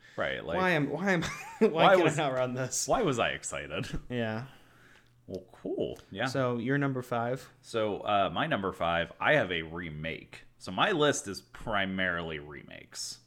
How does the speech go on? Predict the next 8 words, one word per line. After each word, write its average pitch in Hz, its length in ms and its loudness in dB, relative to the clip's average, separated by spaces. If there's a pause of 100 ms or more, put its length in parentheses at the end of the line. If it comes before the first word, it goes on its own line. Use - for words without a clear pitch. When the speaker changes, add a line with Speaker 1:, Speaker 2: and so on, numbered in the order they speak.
(640)
Speaker 1:
Uh, 87 220 -2
mine 117 440 0
was 101 460 -2 (180)
Final 107 380 -6
Fantasy 107 520 -6
seven 90 480 -6
Remake. 78 580 -12 (800)
Speaker 2:
Okay. 127 260 -2